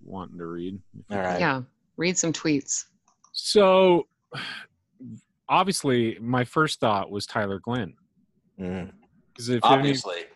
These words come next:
Speaker 1: if anybody was thinking about, you know, originally with the November policy, th-, I mean, t-, to me, Tyler Glenn probably took it harder than most people I'm even aware of.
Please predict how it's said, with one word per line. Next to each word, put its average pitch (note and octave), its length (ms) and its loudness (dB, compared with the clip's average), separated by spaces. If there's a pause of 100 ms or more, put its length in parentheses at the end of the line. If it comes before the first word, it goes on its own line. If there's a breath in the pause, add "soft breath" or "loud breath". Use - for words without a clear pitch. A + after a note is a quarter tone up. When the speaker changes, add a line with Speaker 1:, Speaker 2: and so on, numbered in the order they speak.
(300)
Speaker 1:
if C3 140 -8
anybody D#3+ 380 2
was C3+ 160 2
thinking C3 400 0
about, G#2+ 420 0 (140)
you B2 140 -4
know, G#2+ 260 -4 (400)
originally B2 600 0
with G#2+ 140 -2
the - 80 -2
November G#2+ 380 -2
policy, B2+ 560 -2
th-, G#2+ 200 -20 (140)
I A2+ 60 -8
mean, G2 280 -8 (260)
t-, - 160 -20 (260)
to C3+ 100 -4
me, C#3+ 320 4
Tyler C3 300 0
Glenn A#2 500 -2
probably G#2 280 -2
took - 240 -8
it F2+ 60 -8
harder G#2 360 -2
than G2+ 160 -6
most G#2 240 -4
people G#2 240 -6
I'm F#2+ 200 -8
even F#2+ 180 -12
aware F2+ 340 -6
of. D2 180 -12